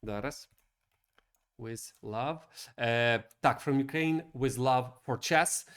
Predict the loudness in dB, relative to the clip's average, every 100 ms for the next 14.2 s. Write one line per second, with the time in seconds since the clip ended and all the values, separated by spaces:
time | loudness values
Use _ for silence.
0 | -10 0 2 4 4 0 -2 -2 -2 -2
1 | 0 0 0 0 2 2 0 -2 -2 -2
2 | -4 -2 -4 -4 -8 -8 -4 -6 -6 -16
3 | -8 -4 -2 0 -2 -2 -2 -2 -2 -4
4 | -6 -4 -2 -2 -4 -8 -14 -6 -2 2
5 | 2 2 -2 0 0 0 -2 -4 -4 -2
6 | -2 -2 -8 -6 -6 -6 -6 -2 0 2
7 | 0 0 -4 -2 -4 -6 -10 -8 -8 -10
8 | -12 -10 -8 -6 -6 -8 -12 -6 -4 -2
9 | -4 -8 -16 -6 0 0 0 -6 -8 -6
10 | -6 -6 -6 -4 -4 -4 -6 -6 -6 -6
11 | -6 -6 -8 -6 -8 -8 -16 -20 _ -20
12 | _ -16 -12 -12 -10 -10 -6 -6 -6 -8
13 | -8 -6 -6 -8 -10 -10 -8 -8 -6 -6
14 | -8